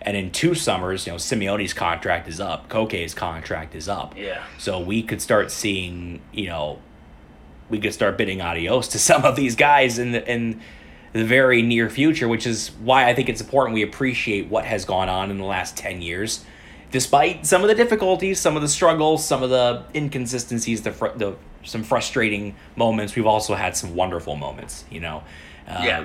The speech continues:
Speaker 1: some glorious near misses, some glorious victories. Um, and I think it's, at least what I've been trying to do, Danny, is contextualize this all from the standpoint of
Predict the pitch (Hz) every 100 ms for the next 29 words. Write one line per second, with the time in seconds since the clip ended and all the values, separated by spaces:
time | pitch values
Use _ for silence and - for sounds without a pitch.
0 | - - 107 98 110 123 123 117 110 -
1 | - 104 117 131 123 120 - 117 110 101
2 | - - - 92 87 95 113 110 104 104
3 | 107 104 107 101 95 92 - - - 87
4 | 85 85 78 82 - - - - 101 104
5 | 117 104 - - - 117 104 - - -
6 | 127 139 143 127 123 123 123 110 104 92
7 | 92 95 90 90 85 85 85 - 110 123
8 | 107 - 107 95 90 - 95 101 95 87
9 | 92 85 - 98 92 92 85 80